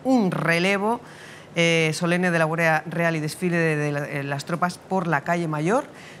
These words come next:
Desfilarán unidades de tres ejércitos y la Guardia Civil y tomarán el relevo de las unidades de la Guardia Real formadas en el patio de la Armería. Los reyes y sus hijas seguirán este relevo,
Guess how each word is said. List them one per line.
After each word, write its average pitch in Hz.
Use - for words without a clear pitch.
Desfilarán 160
unidades 160
de 156
tres 160
ejércitos 202
y -
la 180
Guardia 165
Civil 190
y 170
tomarán 156
el 180
relevo 170
de 175
las 160
unidades 156
de 165
la 156
Guardia 165
Real 165
formadas 160
en 156
el 143
patio 175
de 165
la 175
Armería. 147
Los 135
reyes 156
y 180
sus 143
hijas 180
seguirán 151
este 156
relevo, 170